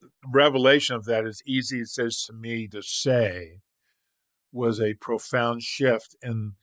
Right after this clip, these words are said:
my entire family. But it started with me. And it starts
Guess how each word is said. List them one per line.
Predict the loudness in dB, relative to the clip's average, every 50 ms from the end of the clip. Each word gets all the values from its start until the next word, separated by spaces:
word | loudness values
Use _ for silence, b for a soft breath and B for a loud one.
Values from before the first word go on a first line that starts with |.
| b b b b b b -4
my | -2 2 2 2
entire | 2 0 -2 -2 0 0 2 2 0
family. | -2 -4 -6 -4 -4 -4 -4 -6 -8 -10 -12 -14 -16 -18 -20 _ _ _ _ _ _ _ _ _ _ _ _ _ _ _ _ _ _ _ _ _ _ _ _ _ _ _ _ _ _
But | 4 4 6
it | 6 4 2 -2
started | -4 0 4 6 6 6 6 4 2
with | 2 0 -2 0
me. | -2 -2 -2 -2 -4 -6 -8 -14 _ _ _ _ _ _ _ _ _ _ _ _ _ _ _ _ _
And | -10 -8 -6
it | -6
starts | -2 2 2 2 2 2 -2 -6 -10